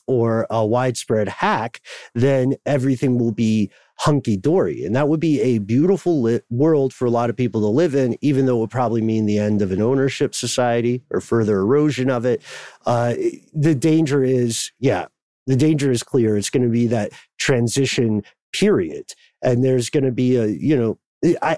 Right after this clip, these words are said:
I was thinking of, I never said this on air, but there were, there is the possibility that there will be pockets wherein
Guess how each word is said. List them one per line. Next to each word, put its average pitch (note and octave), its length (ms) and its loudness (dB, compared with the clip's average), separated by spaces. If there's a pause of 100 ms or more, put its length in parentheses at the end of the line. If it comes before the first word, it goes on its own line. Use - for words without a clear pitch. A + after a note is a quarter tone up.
(160)
I E3+ 360 0
was F3+ 220 0
thinking C#4 280 0
of, C3+ 120 -4
I D#3+ 100 0
never G#3 240 2
said B2 260 -2
this D#3 220 0
on A2+ 120 0
air, F#2+ 180 0
but G#2+ 160 -2
there C#3+ 120 0
were, D#3+ 340 2 (580)
there D#3+ 160 6
is F#3+ 160 2
the F#3+ 120 0
possibility B2 760 0
that A#2 220 -2
there B2+ 200 2
will A#2 380 0
be A#2 380 2 (540)
pockets - 840 -2 (300)
wherein A#2+ 600 0